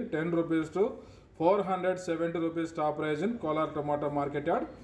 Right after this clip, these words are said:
నెక్స్ట్ ఇంకా వడ్డిపల్లి టమాటా మార్కెట్ ధరల గురించి తెలుసుకుందాము. ఈరోజు వడ్డిపల్లి టమాటా మార్కెట్లో పదిహేను కిలోల బాక్స్ ప్రారంభ కాయలు యాభై రూపాయల నుంచి ప్రారంభమైనాయి. ఇంకా టాప్ ధర విషయానికి వస్తే మూడు వందల యాభై రూపాయల వరకు అయితే వడ్డిపల్లి టమాటా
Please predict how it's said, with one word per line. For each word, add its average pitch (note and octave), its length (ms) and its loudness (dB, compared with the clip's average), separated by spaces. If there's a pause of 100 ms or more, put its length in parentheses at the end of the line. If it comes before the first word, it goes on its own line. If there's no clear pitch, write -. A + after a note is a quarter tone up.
(420)
నెక్స్ట్ D3+ 240 2
ఇంకా G3 200 6
వడ్డిపల్లి F#3+ 440 6
టమాటా F3 300 0 (100)
మార్కెట్ E3 400 2
ధరల D#3 260 6
గురించి D#3+ 280 2
తెలుసుకుందాము. D3+ 640 2 (600)
ఈరోజు F3+ 380 6
వడ్డిపల్లి F3+ 480 4
టమాటా F3 300 2 (100)
మార్కెట్లో E3 440 0 (100)
పదిహేను E3+ 340 4
కిలోల E3 180 4 (120)
బాక్స్ D3+ 260 2 (100)
ప్రారంభ D#3+ 360 2 (180)
కాయలు D3+ 340 6 (640)
యాభై D#3+ 280 6
రూపాయల F3+ 260 4
నుంచి E3+ 260 -2
ప్రారంభమైనాయి. D#3 680 0 (120)
ఇంకా D3+ 140 2 (100)
టాప్ E3 260 4
ధర F3 100 4 (120)
విషయానికి D#3 420 -2
వస్తే D3+ 200 -4 (180)
మూడు E3+ 260 2
వందల D#3+ 240 2 (160)
యాభై D3 260 4
రూపాయల D#3 300 2
వరకు D3+ 220 0
అయితే F#3+ 180 0 (640)
వడ్డిపల్లి F3 480 4
టమాటా D#3+ 320 0